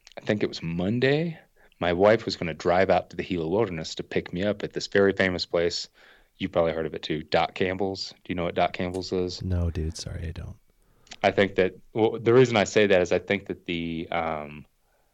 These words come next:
Speaker 1: I'm pretty sure that the Ride the Divide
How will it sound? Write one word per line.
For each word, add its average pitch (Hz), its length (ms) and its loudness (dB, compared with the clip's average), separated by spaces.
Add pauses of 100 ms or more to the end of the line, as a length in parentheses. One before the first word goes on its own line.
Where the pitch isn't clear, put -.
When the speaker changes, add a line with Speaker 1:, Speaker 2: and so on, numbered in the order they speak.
(260)
Speaker 1:
I'm 92 140 -10
pretty 170 520 0
sure 92 480 2
that 85 320 -4
the 85 520 -2
Ride 92 260 6
the 92 40 -2
Divide 85 600 2